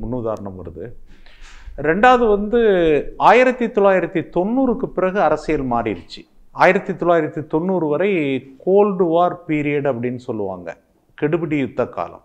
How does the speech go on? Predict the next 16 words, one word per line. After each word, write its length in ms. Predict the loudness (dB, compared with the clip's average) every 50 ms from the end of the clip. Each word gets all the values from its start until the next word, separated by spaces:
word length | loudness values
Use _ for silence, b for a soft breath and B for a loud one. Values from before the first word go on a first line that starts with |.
| _ _ _
அப்ப 320 | -6 -6 -4 -2 0 2 4 4 4 4 2 2 0 2 2 0 0 -2 -4 -4
இருந்த 420 | -2 0 0 0 0 2 2 4
அரசியல் 460 | 4 2 2 0 -2 -4 -4 -4 -4 -4
கட்சிகள் 460 | -6 -6 -6 -4 -4 -2 -2 0 0
அல்லது 320 | 0 -2 -2 -2 -4 -2
உலக 340 | -2 0 0 0 -2 -4 -6
கம்யூனிஸ்ட் 640 | -4 -4 -4 -4 -4 -4 -4 -6 -6 -8 -8 -6 -4
இயக்கங்களை 680 | -2 -2 -2 -2 -2 -2 -4 -6 -4 -4 -4 -4 -4
பற்றிய 380 | -4 -6 -6 -6 -4 -6 -4 -4
மதிப்பீடுகள் 720 | -4 -4 -6 -6 -6 -4 -4 -4 -2 -2 -4 -4 -6 -6
கம்ப்ளீட்டா 460 | -6 -6 -6 -6 -6 -6 -6 -6 -6 -6
மாறிடுச்சு. 500 | -8 -8 -8 -8 -8 -10 -12 -20 -20 -20 -20 _ _ _ _ _ -2
அறுபதுகள்ல, 840 | 0 0 2 2 0 0 0 0 0 2 2 2 2 2 0 0 -4 -8 -10 -14 b b b b b b b b b
அஹ், 600 | -4 0 0 2 2 2 2 0 0 0 -2 -4 -6 -6 0 2
சைனா, 340 | 2 2 2 0 -2 -4 -4 -4 -4 -8 -12 -12 -14 -18 -16 -14 -14 -14 -16 -16 -20 -14
ரஷ்யா 800 | -4 0 0 0 0 0 -2 0 2 2 2 2 0 -4 -8